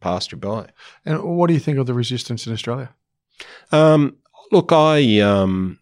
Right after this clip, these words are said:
Speaker 1: I, I can, I can understand. It's a, it's, to borrow a phrase, uh, it's an inconvenient truth. Um, it's disruptive. And, um,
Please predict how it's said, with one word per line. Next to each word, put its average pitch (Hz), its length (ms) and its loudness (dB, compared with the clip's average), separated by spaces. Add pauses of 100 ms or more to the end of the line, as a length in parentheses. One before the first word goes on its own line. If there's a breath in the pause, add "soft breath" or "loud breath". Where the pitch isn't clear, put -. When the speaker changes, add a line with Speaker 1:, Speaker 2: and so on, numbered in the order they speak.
Speaker 1:
I, 104 360 -6
I 104 60 -2
can, 95 380 -4
I 104 120 -2
can 98 180 -4
understand. 95 520 -2
It's - 180 -10
a, 101 240 -4
it's, - 320 -8
to - 80 -12
borrow 95 400 0
a 92 60 -4
phrase, 101 680 -4
uh, 98 300 -2
it's - 180 -6
an 101 80 -2
inconvenient 107 680 2
truth. - 400 -4 (400 loud breath)
Um, 98 340 -2
it's - 220 -6
disruptive. - 760 -6 (260)
And, 98 720 -2
um, 98 520 -2